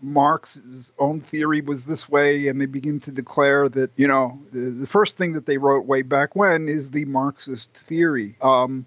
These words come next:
so, um, I remember, I don't know wh-, what year it was exactly, but I remember, uh, being on a panel with you where you, uh, gave a presentation called That Seventies Show, which was about David Harvey, but it was about other people as well. Uh,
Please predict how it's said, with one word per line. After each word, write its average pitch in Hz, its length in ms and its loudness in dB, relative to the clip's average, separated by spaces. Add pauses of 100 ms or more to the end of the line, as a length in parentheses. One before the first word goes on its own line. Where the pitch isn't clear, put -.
(160)
so, 160 540 2 (180)
um, 151 580 0
I 156 80 -2
remember, 190 500 2 (120)
I 151 140 -2
don't 226 160 0
know 214 120 2
wh-, 147 380 -12
what 170 180 -4
year 175 260 2
it 131 60 -2
was 135 220 -6
exactly, 131 560 -2
but 127 120 -6
I 139 40 -2
remember, 160 680 -2
uh, 139 140 -2
being 156 180 -2
on 147 100 2
a 139 40 -4
panel 156 360 0
with 139 180 -4
you 131 100 -4
where 127 160 -2
you, 131 480 -4
uh, 123 160 -10 (220)
gave 156 240 2
a 156 80 0
presentation 151 800 -2
called 135 280 0
That 139 220 -2
Seventies 147 480 -2
Show, 123 560 -2
which 131 240 -12
was 147 160 -6
about 160 340 0
David 165 300 0
Harvey, 202 380 2
but 147 140 -4
it 143 60 -8
was 151 120 -4
about 156 240 2
other 156 200 0
people 139 540 -6
as 113 180 -8
well. 120 460 0
Uh, 120 640 2